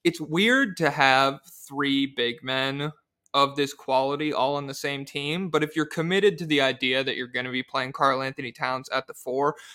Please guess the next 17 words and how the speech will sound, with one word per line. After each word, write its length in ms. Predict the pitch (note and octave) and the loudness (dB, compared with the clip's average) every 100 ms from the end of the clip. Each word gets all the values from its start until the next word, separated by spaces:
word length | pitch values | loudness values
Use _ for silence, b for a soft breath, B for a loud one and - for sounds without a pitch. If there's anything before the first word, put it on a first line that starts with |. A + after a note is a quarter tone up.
| B | B
you 200 | D3+ F3 | -2 -2
do 280 | C#3+ C#3+ C#3+ | 2 2 2
need 200 | C3 C3+ | 0 0
a 60 | D3 | 0
backup 460 | D3 D3+ F#3 D#3 | 2 0 0 -6
center. 500 | - F3+ F#3 G#3 A#3 _ - | -4 -6 -2 -4 -6 _ -4
And 300 | D3 C#3 - | -4 -4 -8
Naz 380 | C#3+ D3 A3+ F3+ | 0 6 6 6
Reid 280 | C#3+ D3 C3 _ | 2 2 0 _
rocks 540 | - G#2+ - - - - | -10 -8 -8 -12 -14 -10
in 140 | D3 B2+ | -10 -4
that 200 | F#2+ - | -4 -4
role. 220 | D#2+ D2 | -8 2
I 120 | C#3 | 4
really 420 | F3+ C#3 C#3+ F#2 | 6 6 6 2
like 260 | D#2 D#2 - | -6 -10 -10
him. 240 | - - | -16 -16